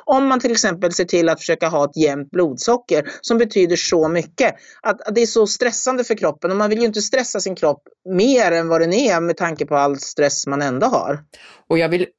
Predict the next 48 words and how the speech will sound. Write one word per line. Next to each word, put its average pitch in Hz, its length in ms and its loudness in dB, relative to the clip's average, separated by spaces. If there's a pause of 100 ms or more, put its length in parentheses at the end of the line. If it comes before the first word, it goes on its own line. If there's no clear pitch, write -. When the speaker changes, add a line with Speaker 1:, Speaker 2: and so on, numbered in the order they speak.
Speaker 2:
också 190 240 -4
betona 185 420 0
det 208 100 2
du 175 100 -4
säger 160 240 -2
om 156 60 -4
just 175 240 -4
blodsockersvängningar. 175 1080 -2
Alltså, 165 220 -6
för 175 120 -2
att 175 100 -2
när 185 100 0
blodsockret 196 500 -2
går 170 200 2
upp, 240 320 2 (320)
särskilt 208 280 -2
om 220 60 2
det 196 60 0
går 185 100 0
upp 170 140 -4
mycket, 202 420 0
så 208 80 0
är 180 100 2
det 170 80 -2
ju, 160 140 0 (180)
öser 185 400 0
ju 214 60 4
kroppen 175 320 -6
ut 160 160 -4
insulin. 151 600 -2 (240)
Och 170 80 -4
det 175 120 0
som 175 120 -6
händer 196 340 0
då 247 80 0
är 165 320 -2
att 147 80 -6 (120)
om 165 160 -2
blodsockret 175 420 -2
har 240 80 2
gått 170 160 -2
upp, 240 160 0
så - 80 -6
går 151 140 -2
det 151 60 -2
också 151 220 -4
ner. 220 360 0 (360)
Och 185 240 -4